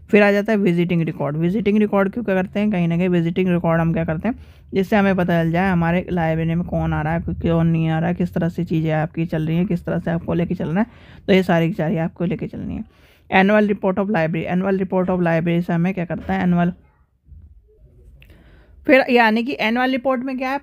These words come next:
पूरे साल की कहीं ना कहीं एक तरह से लाइब्रेरी की रिपोर्ट में क्या है, कौन सी किताब आई, कितना बजट हुआ, क्या नुकसान हुआ, क्या हानि हुई, क्या जिलत सेक्शन में गया, क्या क्या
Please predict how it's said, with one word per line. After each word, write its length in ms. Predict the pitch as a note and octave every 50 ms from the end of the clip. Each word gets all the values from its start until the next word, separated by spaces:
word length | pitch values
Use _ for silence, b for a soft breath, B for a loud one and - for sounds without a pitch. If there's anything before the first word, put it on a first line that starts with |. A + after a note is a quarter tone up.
| _ -
पूरे 240 | A#3+ A#3 A#3 A3+
साल 340 | A3 - A#3 F#3 F3 E3+ E3+
की 140 | F3 G3 G#3+
कहीं 220 | G#3+ G3 F3 E3+
ना 120 | E3+ E3+ F3
कहीं 180 | G#3+ F#3+ G3+
एक 100 | G3 -
तरह 160 | - - F#3+ F#3
से 100 | - G3
लाइब्रेरी 460 | F#3+ F3 F3 F3+ F3+ G3+ F3 F#3 F3+
की 60 | F3+
रिपोर्ट 360 | F3+ F3+ F3 F#3 F3+ F3+ F#3
में 140 | F#3 F#3 F#3
क्या 140 | G3 F#3 F3+
है, 160 | F#3 G3+ G#3 B B B B B B B -
कौन 240 | - A3 G#3+ A3 G#3+
सी 140 | G#3+ A3 F#3+
किताब 440 | G3 F3+ - G3 F#3 F#3 F#3 F3+
आई, 300 | F#3 F3+ F3+ F#3 F#3 F#3
कितना 420 | F3+ F3+ G3+ G3 - G3+ G3+ G3 F#3
बजट 360 | F3 F3 E3+ F3+ F3 F3+ F3+
हुआ, 340 | F3+ F3+ F3+ F#3 F#3 F3+ F3+
क्या 280 | F3+ G3 F#3+ F#3 F#3+
नुकसान 480 | F#3 F3+ F3 - - F#3+ F3 F3 F3 F3
हुआ, 260 | F3 F3+ F3+ F3 F3+
क्या 280 | F3+ - G3 F#3+ G3 F#3+
हानि 320 | F3+ E3+ E3+ E3+ F3 F3+
हुई, 260 | F3 F3 F3+ F#3 F#3
क्या 240 | F#3 F3+ F#3+ F3+ F#3
जिलत 300 | F3+ F3+ F3+ E3+ F3 F3
सेक्शन 340 | - F#3+ F3 - - G3 F3
में 160 | F3 F3+ E3+
गया, 260 | F3 F3 F3 F3+ F3+
क्या 200 | F3+ - F#3 F3+
क्या 180 | F3 F3+ F3+ F#3